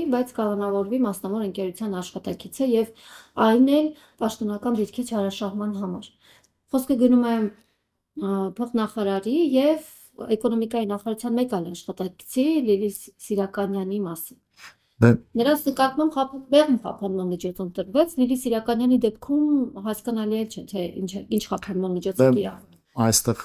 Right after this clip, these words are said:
Speaker 2: ես կարող եմ այդքան էլ ձեր հետ, ը, բան չլինեմ, ես նորից եմ կրկնում, որ այդ անձանց նկատմամբ հենց մեղադրանք առաջադրել է ինքնին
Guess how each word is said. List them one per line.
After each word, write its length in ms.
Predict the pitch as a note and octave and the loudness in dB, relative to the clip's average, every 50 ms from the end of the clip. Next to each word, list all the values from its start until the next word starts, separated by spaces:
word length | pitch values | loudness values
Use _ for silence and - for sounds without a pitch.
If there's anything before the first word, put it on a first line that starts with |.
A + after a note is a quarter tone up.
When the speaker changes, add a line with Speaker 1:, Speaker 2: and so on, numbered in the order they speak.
| - | -2
Speaker 2:
ես 280 | A#2 A2+ A2+ G#2+ - - - _ | 2 2 2 2 0 -4 -8 _
կարող 340 | - - G#2+ G2+ G#2 G2+ | -4 0 2 2 2 2
եմ 80 | G#2+ G#2+ | 2 2
այդքան 400 | G2+ G2 - - - G#2+ G#2+ A2 | 0 0 -2 -2 0 2 4 4
էլ 80 | A2 G#2+ G#2 _ - - | 4 2 0 _ -14 -12
ձեր 320 | G2+ G2 G#2 G2+ G2 G2 | -6 -2 0 0 0 0
հետ, 180 | G2+ G2 - - | -2 -4 -4 -4
ը, 140 | G#2 G2+ G2 G2 G2 F#2+ F#2+ - _ _ _ _ _ _ _ _ | -4 -2 -2 -2 -2 -4 -6 -10 _ _ _ _ _ _ _ _
բան 240 | - G2+ G2+ G2 G2 G2 | -4 -2 -2 0 -2 -2
չլինեմ, 420 | - - G2+ G2 A2 C#3 D3+ D3 | -2 -2 0 2 2 2 4 4
ես 220 | A#2+ A2+ A2 G2+ - | 4 4 4 2 2
նորից 340 | - G#2+ G#2 G#2+ G#2+ G2+ - | 0 2 2 2 2 2 0
եմ 140 | - F#2+ F#2 | -4 -4 -6
կրկնում, 480 | F#2 - G2 F2+ - - G2 A2+ C3 C3+ | -6 -6 -8 -8 -4 -2 2 2 2 4
որ 180 | B2+ A2+ G2+ | 2 2 2
այդ 220 | G2+ G2+ G2 G2 - | 2 0 -2 -2 -2
անձանց 360 | G2+ G2 G2 G2+ G2+ G2+ - | -4 -2 -2 -2 -2 -4 -4
նկատմամբ 560 | - G2+ G2 - G2+ G2 - - A2+ A2 G#2 G#2 | -4 -6 -4 -4 -4 -4 -2 -2 -2 -2 -2 -4
հենց 100 | G2+ G2 | -4 -2
մեղադրանք 540 | G2+ G2 F#2+ F#2+ G2+ F#2+ G2+ G#2 G2+ G2 - | -2 -2 0 0 -2 -2 -2 -2 -2 0 0
առաջադրել 640 | F#2+ F#2 G2 G2 F#2+ - G2 F#2+ - G#2+ G2+ G2+ G2 | -2 0 -2 -4 -6 -6 -8 -4 -2 -2 -2 -2 -2
է 60 | F#2 | -2
ինքնին 340 | F#2 F#2 - - G#2+ G2 | -4 -4 -6 -4 -4 -4